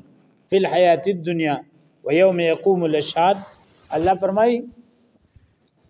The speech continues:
چې مونږ امداد کوو یقیناً د خپلو پیغمبرانو او د هغه کسانو چې کوم کسان دوی سره ایمان راړي په دنیا کې، هم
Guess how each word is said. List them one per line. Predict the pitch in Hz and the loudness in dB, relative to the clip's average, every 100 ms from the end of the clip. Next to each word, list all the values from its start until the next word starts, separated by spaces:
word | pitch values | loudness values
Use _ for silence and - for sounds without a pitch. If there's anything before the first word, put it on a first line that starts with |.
| _ | _
چې | - 170 | -4 0
مونږ | 220 214 185 | 2 2 2
امداد | 175 208 233 - | 0 0 0 0
کوو | 202 180 | 0 2
یقیناً | 175 180 190 233 190 | 0 -2 -2 -2 -2
د | 170 | -2
خپلو | - 240 214 | 0 2 2
پیغمبرانو | 170 160 156 143 135 120 107 - _ _ _ _ - | 2 0 2 0 0 -2 -8 -20 _ _ _ _ 2
او | 139 160 | 2 4
د | 196 | 4
هغه | 220 196 202 | 2 2 2
کسانو | 175 233 240 180 | 2 0 0 0
چې | 180 | 0
کوم | 190 180 170 | 0 0 -2
کسان | 175 202 208 190 | 0 0 0 0
دوی | 208 | 0
سره | 196 165 147 156 | 2 0 0 -2
ایمان | 175 220 214 165 | 0 0 2 0
راړي | 135 113 - _ _ - | 0 -2 -8 _ _ -4
په | 151 156 | -2 0
دنیا | 180 190 226 214 | -2 0 0 0
کې، | 202 147 120 | 0 0 4
هم | 220 | 4